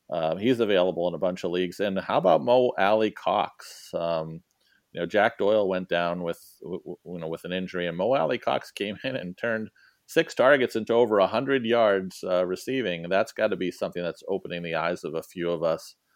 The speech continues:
uh, as we're putting in our waiver bids. Um,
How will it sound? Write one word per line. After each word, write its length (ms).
uh, 200
as 260
we're 80
putting 260
in 80
our 160
waiver 340
bids. 540
Um, 460